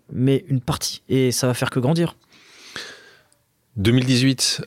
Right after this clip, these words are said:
Speaker 2: euh, mouvement des Gilets jaunes.
Speaker 1: Ouais.
Speaker 2: Là, on est, on va passer un peu de temps, évidemment,
Speaker 1: Ouais.
Speaker 2: euh, parce que é-, événement essentiel, euh,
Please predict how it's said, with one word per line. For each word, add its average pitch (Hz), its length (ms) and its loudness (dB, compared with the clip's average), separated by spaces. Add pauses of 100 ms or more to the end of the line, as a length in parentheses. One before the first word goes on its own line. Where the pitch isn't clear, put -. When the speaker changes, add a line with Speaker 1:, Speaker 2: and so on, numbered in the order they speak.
Speaker 2:
euh, 101 260 2
mouvement 98 380 4
des 98 80 2
Gilets 95 240 2
jaunes. 120 160 2
Speaker 1:
Ouais. 110 120 2
Speaker 2:
Là, 95 260 0
on 92 300 2
est, 92 240 2
on 90 260 -2
va 90 120 0
passer 104 200 -2
un 95 80 0
peu 101 100 -4
de - 60 -16
temps, 101 220 0
évidemment, 95 540 2
Speaker 1:
Ouais. 90 60 0
Speaker 2:
euh, 85 40 -4
parce 87 200 -4
que 87 220 -2
é-, 90 260 0
événement 104 360 4
essentiel, 110 640 0
euh, 90 180 0